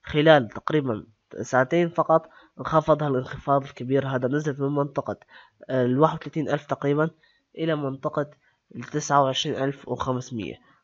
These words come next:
انخفاض حاد لجميع العملات الرقمية بسبب انخفاض البيتكوين. أصدقائي، وسبب هبوط البيتكوين، آه، بسبب شغلة معينة صارت بالأمس.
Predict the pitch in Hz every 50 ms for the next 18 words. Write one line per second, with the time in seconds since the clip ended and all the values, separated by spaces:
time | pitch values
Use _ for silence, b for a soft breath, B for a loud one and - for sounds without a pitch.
0 | _ - - - 147 135 - - 156 151 143 - - - - 143 151 156 151 139
1 | - - - 127 123 131 131 131 151 151 147 131 120 117 120 131 143 147 143 -
2 | 131 131 131 - - 156 151 151 151 151 147 143 139 - - 139 135 127 120 120
3 | 120 120 - 135 - - 147 147 131 127 123 123 127 - - - 104 95 - -
4 | B B B B B B B B B B B B 185 190 175 202 - - 247 254
5 | 233 240 247 226 - 214 180 170 160 160 160 160 170 202 202 175 170 160 170 -
6 | - - 185 190 190 190 185 170 - _ _ _ _ - 131 131 135 135 131 131
7 | 143 151 151 - - 175 175 180 180 175 170 - - _ _ _ _ - - -
8 | - 170 160 160 151 143 139 143 135 135 160 160 160 151 147 139 - 156 156 165
9 | 170 170 170 B B B B B B B B B _ 156 165 165 - 208 220 226
10 | 254